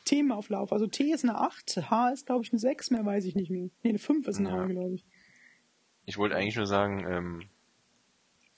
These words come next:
Speaker 2: wir haben keine Psychologen im Hintergrund, wir können euch leider nicht weiterleiten.
Speaker 1: Ich kenne aber eine Psychologin, wenn jemand möchte.
Speaker 2: Das ist schön.
Speaker 1: Ja, aber genug dazu. Und, ähm, genau, wenn ihr, äh, eure eigene Meinung uns kundtun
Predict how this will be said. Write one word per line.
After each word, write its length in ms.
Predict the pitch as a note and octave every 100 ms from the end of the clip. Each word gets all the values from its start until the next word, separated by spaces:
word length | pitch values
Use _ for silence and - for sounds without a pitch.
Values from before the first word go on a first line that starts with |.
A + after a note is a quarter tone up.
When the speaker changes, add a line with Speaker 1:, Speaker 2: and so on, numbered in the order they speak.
| - - - -
Speaker 2:
wir 80 | F2+
haben 80 |
keine 200 | - G#2
Psychologen 460 | G#2+ - G#2+ G#2 A#2
im 80 | A2
Hintergrund, 420 | A2+ A2 A#2+ A2+
wir 60 | G2+
können 180 | G2+ F#2+
euch 100 | F#2+
leider 200 | F#2 F#2
nicht 120 | F#2
weiterleiten. 480 | G2 G2 A2+ A2 A#2+ -
Speaker 1:
Ich 160 | - -
kenne 180 | A#3+
aber 100 | A#3+ G#3
eine 100 | G#3
Psychologin, 600 | - F#3+ G3 G3 G3 F#3+
wenn 80 | G3
jemand 340 | G#3 G3+ G#3 - -
möchte. 340 | A3 G#3+ A#3 A3+ _ _ _ _ _ _ _ _ _ _ _ _
Speaker 2:
Das 220 | - F2 -
ist 100 | -
schön. 420 | - - - - _ _ _ _
Speaker 1:
Ja, 220 | G#3 F#3 F#3+ -
aber 240 | G3+ G3
genug 200 | G3 G#3 F#3
dazu. 280 | G3+ - F#3+ -
Und, 400 | B3+ D4 F#4 F4+
ähm, 300 | C4 B3+ A#3+
genau, 240 | A#3+ A#3+ A3+
wenn 140 | A#3
ihr, 160 | A#3+ A3+
äh, 460 | A3 A3 G#3 F#3+ G3+
eure 300 | - G#3 G3+
eigene 280 | A#3 B3
Meinung 340 | A#3 A3+ A#3 A#3
uns 260 | B3 B3+
kundtun 720 | - D4 D4+ - C#4 C#4+ C#4